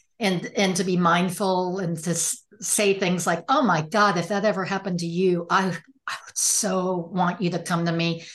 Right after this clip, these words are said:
Nothing would be so bad, you know, that, that it would be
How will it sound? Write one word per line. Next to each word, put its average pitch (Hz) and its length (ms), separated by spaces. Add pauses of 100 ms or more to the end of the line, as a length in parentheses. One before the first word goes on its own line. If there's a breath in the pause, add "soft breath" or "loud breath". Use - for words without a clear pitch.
(140 loud breath)
Nothing 196 600
would 175 140
be 175 120
so 185 540
bad, 160 560 (380)
you 196 180
know, 165 280
that, 170 460 (640 soft breath)
that 170 460 (520)
it 190 220
would 170 160
be 175 440